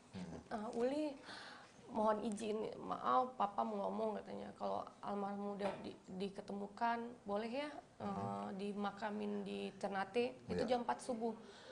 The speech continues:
Speaker 2: Saya bilang, "Papa nggak boleh ngomong gitu, Kak Eman kan belum diketemukan," gitu. Tapi
Speaker 1: Hmm.
Speaker 2: firasat orang tua juga udah,
Speaker 1: Udah, udah.
Speaker 2: udah. Mm, gitu.
Speaker 1: Hmm, memang itu hal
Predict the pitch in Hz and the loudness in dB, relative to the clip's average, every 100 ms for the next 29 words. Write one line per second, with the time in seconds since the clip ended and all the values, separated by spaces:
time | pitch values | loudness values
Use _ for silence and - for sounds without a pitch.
0 | - - - - - 233 220 247 233 - | -14 -14 -14 -10 -4 -2 0 0 -2 -8
1 | - - 294 370 339 233 277 277 277 269 | -8 -4 4 6 6 8 8 8 6 4
2 | 277 339 - 330 330 226 247 311 349 339 | 2 -2 2 2 4 4 4 0 0 2
3 | 240 226 226 208 - - 233 254 - 240 | 2 2 0 -4 -6 -4 -2 -2 2 8
4 | 226 220 202 202 202 - 185 180 208 269 | 8 8 4 0 -4 -4 -4 0 2 2
5 | 185 262 247 247 254 240 233 233 269 226 | 4 8 10 10 8 8 6 6 2 2
6 | - - 90 80 76 73 78 76 - - | 0 4 4 6 4 0 -2 -2 -2 -4
7 | - - - 233 220 220 226 233 226 - | -8 -12 -8 -8 -8 -10 -12 -14 -16 -16
8 | - - - - - - - - - - | -14 -12 -12 -8 -10 -10 -20 -20 -20 -20
9 | - - - - - - - - 113 104 | -20 -18 -16 -14 -14 -16 -10 0 2 2
10 | 98 90 - - - - - 92 92 92 | -2 -6 -10 -14 -14 -14 -12 -2 2 4
11 | 98 95 71 - - - - - - - | 2 -2 -8 -12 -16 -14 -14 -16 -16 -16
12 | - - - - - - - - - - | -18 -18 -18 -18 -20 -20 -20 -20 -20 -20
13 | - - 85 98 90 85 | -20 -12 -8 -2 0 0